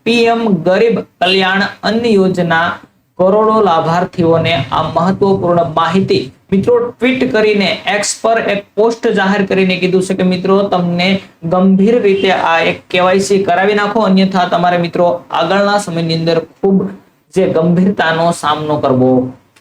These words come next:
પડશે. સરકાર દ્વારા કહેવામાં આવ્યું છે કે ભવિષ્યમાં યોજનાઓના લાભો કોઈ પણ વિક્ષેપ વિના ઉપલબ્ધ થાય, તે માટે આ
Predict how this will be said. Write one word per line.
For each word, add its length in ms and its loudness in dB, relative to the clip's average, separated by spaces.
પડશે. 480 0
સરકાર 540 0
દ્વારા 200 2
કહેવામાં 400 0
આવ્યું 160 2
છે 160 -2
કે 160 -2
ભવિષ્યમાં 680 2
યોજનાઓના 720 0
લાભો 580 0
કોઈ 200 4
પણ 360 -2
વિક્ષેપ 520 0
વિના 260 0
ઉપલબ્ધ 580 0
થાય, 400 -2
તે 280 -2
માટે 540 0
આ 280 -4